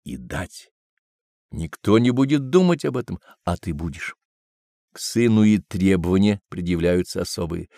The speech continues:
которые другим не по плечу. Но мало того, чтобы принести и дать,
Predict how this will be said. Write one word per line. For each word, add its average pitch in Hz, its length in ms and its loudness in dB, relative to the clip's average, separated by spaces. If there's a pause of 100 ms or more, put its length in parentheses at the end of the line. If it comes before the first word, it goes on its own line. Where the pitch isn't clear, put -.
(240)
которые 87 520 2
другим 87 420 2
не 92 120 4
по 85 120 -4
плечу. 78 400 -10 (1160)
Но 80 240 -4
мало 123 500 2
того, 143 260 0
чтобы 127 240 -6
принести 139 760 -4
и - 20 -8
дать, 117 680 -2